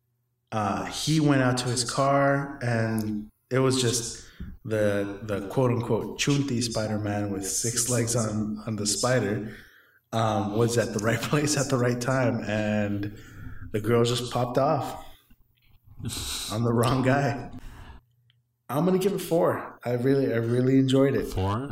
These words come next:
Speaker 2: Four is
Speaker 1: Yeah.
Speaker 2: pretty high.
Speaker 1: Yeah.
Speaker 2: I give it a three point five.
Speaker 1: That's close to four.
Speaker 2: Mm, that's close to four.
Speaker 1: But I mean, overall, it was a good movie.
Speaker 2: It was a good movie,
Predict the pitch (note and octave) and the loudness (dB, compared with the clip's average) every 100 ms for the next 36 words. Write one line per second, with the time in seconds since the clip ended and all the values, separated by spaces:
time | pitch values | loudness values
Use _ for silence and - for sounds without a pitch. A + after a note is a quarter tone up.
0 | - E3+ E3+ - E3+ D#3 C#3+ A2+ G2+ - | -6 -4 -2 -2 -2 -4 -4 -2 -2 -4
1 | A2 D#3+ A3+ G#3+ - - - - - - | 0 2 2 0 -6 -8 -4 -4 -2 -2
2 | - - A2+ A#2+ B2 B2+ B2 - G#2+ G2 | -4 -4 -2 0 0 0 0 0 0 -2
3 | - _ _ _ - - G#2 G2+ - - | -8 _ _ _ -6 -2 0 0 -2 -4
4 | F2 - - - - - - G2+ F#2+ - | -6 -6 -12 -14 -20 -16 -10 -8 -8 -10
5 | - G#2 G#2 - - C3+ C3+ - - G#2+ | -6 -6 -6 -8 -4 -2 -2 -6 -6 -4
6 | F2 - - G#2 - G2 F#2+ A2 G2+ - | -4 -6 -6 -4 -4 -4 -4 -6 -8 -8
7 | B2 A#2+ A2 - D3 E3+ D#3+ D3+ D3 D3+ | -6 -6 -8 0 2 4 4 4 2 2
8 | D#3+ D#3 A#2+ A#2 G#2+ A2+ A#2 A#2 G#2 G2 | 2 4 4 4 2 0 0 -2 -4 -4
9 | F#2+ - - - _ - - - - - | -6 -10 -16 -20 _ -20 -20 -18 -20 -20
10 | - - - - - - - C3+ C#3 D3+ | -20 -12 -6 -4 -2 -4 -4 -2 -2 -2
11 | D3 A#2+ G#2+ G2+ | -2 0 2 2